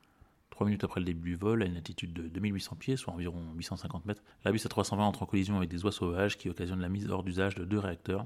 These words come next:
de façon définitive. Dans la possibilité de faire demi-tour à LaGuardia ou d'atteindre les aéroports voisins, il a méri sur le fleuve Hudson. Cette histoire a bien sûr, euh, fait les gros titres de l'époque et le commandant de bord a été fêté comme un héros,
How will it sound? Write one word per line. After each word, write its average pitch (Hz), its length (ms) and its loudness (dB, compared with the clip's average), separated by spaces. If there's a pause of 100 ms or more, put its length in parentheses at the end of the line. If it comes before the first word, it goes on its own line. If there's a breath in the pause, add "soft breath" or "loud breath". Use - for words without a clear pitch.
(140)
de - 60 -18
façon 95 260 -2
définitive. 92 480 -2 (380 soft breath)
Dans - 80 -6
la 87 100 -4
possibilité 98 380 -2
de - 60 -6
faire 92 140 0
demi-tour 90 400 0
à 87 40 2
LaGuardia 87 560 -2
ou 104 80 2
d'atteindre 92 240 0
les 90 100 0
aéroports 87 320 -2
voisins, 90 320 -4 (260)
il 107 120 2
a - 20 4
méri 98 220 2
sur - 120 -8
le - 80 2
fleuve 95 220 -2
Hudson. - 280 -2 (340)
Cette - 180 -20
histoire 92 360 0
a 85 40 -2
bien 92 160 0
sûr, 92 520 -4
euh, 87 260 -6
fait - 160 -6
les 85 100 -6
gros 92 200 -6
titres - 280 -8
de 90 60 -8
l'époque 117 480 0
et 92 40 0
le 87 60 -8
commandant 90 340 -6
de 87 60 -6
bord 95 180 -4
a 87 60 -10
été 98 140 -12
fêté - 260 -10
comme 92 220 -6
un 87 80 -4
héros, 101 360 0